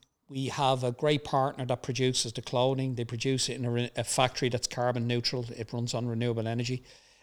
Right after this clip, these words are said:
And they, they, the, the, the clothing, the clothing's made from either recycled or,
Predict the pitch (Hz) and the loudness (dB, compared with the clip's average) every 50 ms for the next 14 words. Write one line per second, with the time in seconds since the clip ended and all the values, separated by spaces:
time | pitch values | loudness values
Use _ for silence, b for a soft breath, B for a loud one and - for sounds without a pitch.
0 | b b - 143 135 131 127 131 123 - - 131 131 127 131 131 - - 147 135 | b b 0 2 2 2 2 0 -2 0 2 2 4 4 2 0 -4 -6 -4 0
1 | 135 127 131 127 - - - 135 127 123 - - - 127 123 - - 123 - - | 2 2 2 0 -2 -2 2 2 2 2 0 0 -2 -2 0 0 -4 -4 0 4
2 | 143 135 135 139 135 127 135 123 120 127 127 131 - - 147 135 131 127 117 127 | 6 6 8 6 6 4 2 0 -2 -4 -6 -6 -2 2 2 2 2 2 0 0
3 | 127 120 120 123 120 - - 127 120 123 123 120 117 117 113 113 117 - - - | 0 0 0 0 0 -2 -4 -2 -2 0 0 0 0 0 0 0 4 4 6 6
4 | 131 131 139 - - 135 127 117 117 120 107 107 107 104 104 | 6 4 2 2 0 0 0 0 0 0 0 0 0 -2 -4